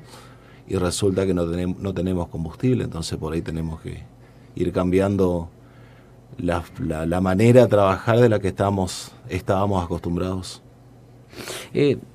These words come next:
Speaker 2: han pasado muchas cosas en, en estos meses. Una de ellas, y que hoy por la situación climática no está al tope de la agenda, lógicamente, estamos transitando la temporada otoño-invierno, pero ustedes han tenido un verano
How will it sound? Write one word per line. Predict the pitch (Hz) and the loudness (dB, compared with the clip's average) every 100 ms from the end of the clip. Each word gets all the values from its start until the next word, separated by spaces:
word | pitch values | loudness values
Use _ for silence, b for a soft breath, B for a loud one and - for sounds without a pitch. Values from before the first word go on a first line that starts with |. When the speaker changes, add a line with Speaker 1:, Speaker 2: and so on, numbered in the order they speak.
| - | 2
Speaker 2:
han | 202 262 | 4 6
pasado | 233 226 202 | 6 6 6
muchas | 156 160 120 | 6 6 2
cosas | - 90 87 - - | 2 -2 -2 -6 -6
en, | 98 | -4
en | 87 92 | 0 2
estos | 92 90 | 2 0
meses. | 80 71 - 80 - - - - B B B B B | -2 -4 -6 -12 -14 -20 -20 -20 B B B B B
Una | - 208 185 | 2 4 8
de | 127 123 | 10 8
ellas, | 101 120 160 - - - - - - - - - - - | 8 2 0 -6 -14 -20 -20 -20 -20 -20 -20 -20 -20 -10
y | 107 104 | -6 -2
que | 107 113 | 4 6
hoy | 131 131 | 6 6
por | 110 95 | 4 2
la | |
situación | 95 101 90 - 120 | 2 0 -2 2 2
climática | 110 104 104 113 - 110 110 - - - | 2 2 2 2 0 4 4 4 -2 2
no | 104 | 4
está | - - 113 | 4 4 6
al | 101 | 6
tope | - 113 101 | 6 4 6
de | 92 | 4
la | 87 | 2
agenda, | - 117 92 | 2 2 4
lógicamente, | 85 98 98 110 151 123 | 2 -2 -2 2 2 0
estamos | - 90 | -2 -2
transitando | 85 87 90 92 95 85 | -2 -4 -2 0 2 2
la | 78 | 0
temporada | 85 82 87 90 | 0 -2 2 2
otoño-invierno, | 90 92 92 104 110 85 80 98 143 b b b b b b b b b - - - - - - - | 2 0 0 0 2 0 0 -6 -8 b b b b b b b b b -20 -20 -20 -20 -20 -20 -2
pero | 101 98 | 4 4
ustedes | - 233 247 196 | 4 2 2 4
han | 151 127 | 2 4
tenido | 98 151 202 | 4 4 4
un | 113 | 4
verano | 82 123 185 185 | 2 2 2 0